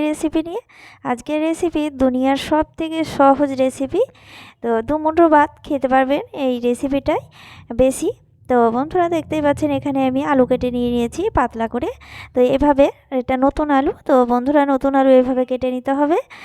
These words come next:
আর এখানে নিয়ে নিয়েছি পেঁয়াজ কলি, পেঁয়াজ কলিটাও এভাবে কেটে নিতে হবে। এরপরে আমি দিয়ে দেব টমেটো।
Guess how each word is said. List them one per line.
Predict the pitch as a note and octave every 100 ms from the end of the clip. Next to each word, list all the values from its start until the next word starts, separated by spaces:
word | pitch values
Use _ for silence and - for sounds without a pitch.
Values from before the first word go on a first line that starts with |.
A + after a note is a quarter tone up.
| - - -
আর | A#3 A3 A3 A3+
এখানে | D4 D4 E4+ E4
নিয়ে | D#4+ D#4
নিয়েছি | D#4+ D#4+ - C#5+ _ _ _ -
পেঁয়াজ | C#4 A#3+ A3+
কলি, | A#3 A#3
পেঁয়াজ | A#3+ D#4 D4+ C#4+
কলিটাও | D#4 D#4 D#4 D#4+
এভাবে | D#4 C#4+ D4 C#4+ C#4+
কেটে | C#4 C4+
নিতে | C4 B3+ C#4
হবে। | C#4+ C#4+ B4+ _ _ _ _ _ _ _ _ _ _ _ _ _ _ _ _ _
এরপরে | - E4 F4+ F4+ F4
আমি | D#4 G#4+ _ _ D#4+
দিয়ে | D#4+ D#4+
দেব | D#4 D4+ G4+
টমেটো। | G4 D4+ C4 A#3 C4+